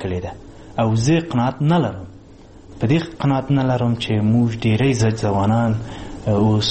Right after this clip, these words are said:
په مواد مخدر کې اخته دي او دا یو سمه او یو کلک برنامه د عامه پوهاوی چې د ځوانانو د مخنیوي لپاره، شوي وي، تر اوسه ما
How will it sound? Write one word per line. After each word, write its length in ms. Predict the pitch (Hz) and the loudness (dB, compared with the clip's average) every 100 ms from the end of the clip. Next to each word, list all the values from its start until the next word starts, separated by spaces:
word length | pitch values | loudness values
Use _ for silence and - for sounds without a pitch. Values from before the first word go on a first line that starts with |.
| - | -2
په 340 | 113 98 95 92 | -2 0 0 0
مواد 220 | 101 101 | 0 2
مخدر 400 | 98 - 101 113 - | 0 0 -2 -2 0
کې 380 | 101 98 95 | 0 0 -2
اخته 280 | - - - | -4 -2 -2
دي 200 | 120 120 107 98 - - - | 0 2 0 -2 -8 -12 -4
او 240 | 107 101 98 | 0 0 0
دا 200 | 110 107 101 - - | 0 2 0 -4 -2
یو 200 | 110 101 | 0 0
سمه 420 | - - 185 123 - - - - - | -4 0 2 0 -4 -12 -16 -14 -4
او 240 | 110 101 101 | 0 0 0
یو 380 | 101 98 98 98 - | 0 0 -2 -4 -6
کلک 420 | - 156 165 - - - - 110 | 0 0 0 -8 -16 -16 -6 -2
برنامه 520 | 104 101 101 113 123 117 104 113 113 | 0 2 2 2 2 0 -2 -4 -2
د 20 | 101 98 120 | -2 0 2
عامه 200 | 117 170 165 | 2 2 0
پوهاوی 400 | 117 101 110 117 | 0 2 0 0
چې 200 | - 92 92 - - | -2 -6 -10 -14 -4
د 100 | 113 | 0
ځوانانو 580 | 107 101 101 120 131 120 107 | 2 0 2 2 2 2 0
د 40 | 107 98 95 95 | -2 -4 -4 -6
مخنیوي 400 | 104 - 107 147 | -8 0 2 2
لپاره، 480 | 135 120 113 101 98 - - - - - 98 - | 2 -2 -4 -4 -6 -12 -18 -16 -6 -2 0 2
شوي 260 | 151 151 143 | 2 2 4
وي، 120 | 156 156 - - - - 107 95 | 2 0 -6 -18 -16 -4 -4 -2
تر 100 | 117 | 0
اوسه 320 | 120 - 131 123 120 - 127 | 0 0 2 4 2 2 -2
ما 100 | 120 | 2